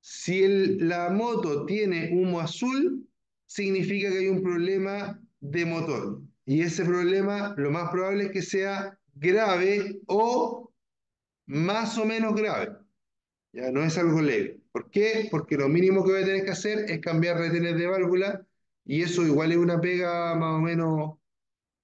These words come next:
eh, costosa, ¿ya? Compleja. Si no, son los retenes de válvula, son los anillos del pistón, que ahí es más costoso todavía porque prácticamente tenemos que rehacer el motor,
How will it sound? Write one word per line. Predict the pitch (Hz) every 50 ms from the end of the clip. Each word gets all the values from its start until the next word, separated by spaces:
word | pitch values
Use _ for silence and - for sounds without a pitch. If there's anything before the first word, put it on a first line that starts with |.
| _ _
eh, | 131 135 135 135 135 135 135 135
costosa, | - 156 147 - - 156 175 156 120 - - - - _ _ _ _ _ _ _ _ _
¿ya? | _ 113 120 123 131 147 156 147 - - - _ _ _ _ _ _ _ _ _ _ _ _ _ _
Compleja. | - 120 120 - - 156 156 135 104 - - - - - _ _ _ _ _ _ _ _ _ _ _ _ _ _ _ _ _ _ _ _ _ _ _
Si | - - 160 165
no, | 190 220 240 254 254 254 254 254 254
son | - - 185 185 180
los | 180 180
retenes | 165 170 165 175 175 175 175 165 160
de | 170
válvula, | 180 196 190 170 147 135 143 143 156 175 170 160 -
son | - - - 175 175 170 170
los | 170 175 170 170 165 -
anillos | 147 147 151 180 196 208 202 180 185 180 175 - -
del | 180 170 165
pistón, | - 175 165 160 - 196 196 190 190 190
que | 180 165
ahí | 165 170 165
es | 160 143 147
más | 180 214 247 247 -
costoso | 233 208 196 208 202 175 196 180
todavía | 170 185 175 175 175 185 190
porque | 180 170 165 165 - 160
prácticamente | 143 160 160 160 - 156 151 151 156 165 170 160 165 160
tenemos | 151 151 151 156 156 156 156
que | 156 151 151
rehacer | 147 139 143 147 143 139 139 - - 156 151 147
el | 147 143
motor, | 131 123 117 104 - -